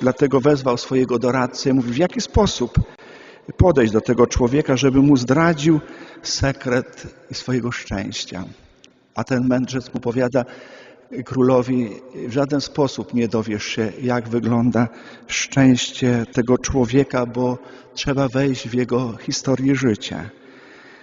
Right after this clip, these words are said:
Ale możesz go tego szczęścia pozbawić”.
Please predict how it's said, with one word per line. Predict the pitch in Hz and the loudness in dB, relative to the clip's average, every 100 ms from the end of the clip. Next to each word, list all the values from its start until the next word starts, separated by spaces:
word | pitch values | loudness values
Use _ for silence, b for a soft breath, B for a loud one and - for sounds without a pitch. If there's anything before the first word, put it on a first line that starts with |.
| B B B B B B B _ | B B B B B B B _
Ale | - 131 139 139 139 135 131 117 B B B B B B - | -2 4 6 6 6 4 0 -4 B B B B B B 0
możesz | 139 139 139 131 - | 4 4 2 -2 -6
go | - 117 117 | -6 -4 -2
tego | 123 123 | -2 -4
szczęścia | - - 120 120 - 110 | -6 -6 -6 -8 -10 -12
pozbawić”. | - 127 113 101 90 - - - - | -8 -8 -8 -10 -12 -12 -18 -16 -16